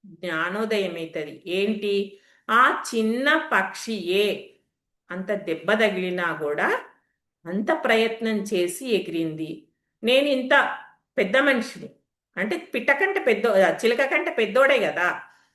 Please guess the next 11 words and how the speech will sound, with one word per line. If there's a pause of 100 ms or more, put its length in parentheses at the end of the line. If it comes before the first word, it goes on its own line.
(280)
నేను
ఇంత
పెద్దగా
ఉన్నా
కూడా
నేను
ఏంది
అని (200)
అప్పుడు
వాడికి
జ్ఞానోదయమై